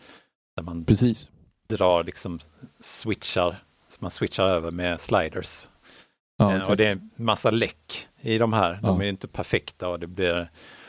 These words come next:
Speaker 1: läckströmmar till höger och vänster som gör att det påverkar karaktären ganska mycket. Vad jag har förstått då, eftersom jag inte har testat på riktigt. Och det är ju lite grann samma sak som, eh, E M S, Synti och V C S tre. De har ju ett mari-, matrissystem som är o-,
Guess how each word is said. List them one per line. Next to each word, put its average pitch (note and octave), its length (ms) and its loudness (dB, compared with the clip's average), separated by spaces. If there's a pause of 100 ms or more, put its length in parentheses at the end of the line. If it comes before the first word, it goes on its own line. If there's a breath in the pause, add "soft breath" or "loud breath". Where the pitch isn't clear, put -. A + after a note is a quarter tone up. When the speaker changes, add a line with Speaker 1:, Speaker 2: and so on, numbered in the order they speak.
(200 loud breath)
Speaker 1:
läckströmmar F2+ 500 -2
till G#2+ 100 0
höger F#2+ 240 4
och G2+ 60 0
vänster F#2 320 0
som G2+ 180 -8
gör F#2 200 0
att D#2+ 100 -10
det - 60 -20
påverkar G2 420 -4
karaktären F#2+ 500 0
ganska G2 240 -4
mycket. G2+ 340 -4 (380)
Vad B2 200 6
jag G#2+ 80 4
har F#2+ 80 -4
förstått - 320 -2
då, - 60 -6
eftersom F2+ 260 -6
jag F#2 80 0
inte F2 100 -6
har - 40 -4
testat - 400 -12
på F#2+ 240 -12 (220)
riktigt. F#2 400 -10 (100)
Och C3+ 100 -8
det A2 80 2
är G#2 120 6
ju G#2 180 4
lite A2+ 220 0
grann G2+ 180 2
samma G2 220 2
sak - 220 -2
som, F#2 360 -4
eh, F#2 380 -4 (120)
E G2 60 2
M F2+ 140 0
S, - 460 -8
Synti F2 480 -4
och E2 160 -6
V E2 80 0
C - 140 -4
S - 260 -8
tre. E2+ 240 -4 (640 loud breath)
De G#2+ 60 -2
har A2 80 6
ju G#2 60 4
ett - 60 -20
mari-, A2 260 0
matrissystem G#2 800 -4
som A2 160 -6
är G#2+ 100 -4
o-, A2 240 -8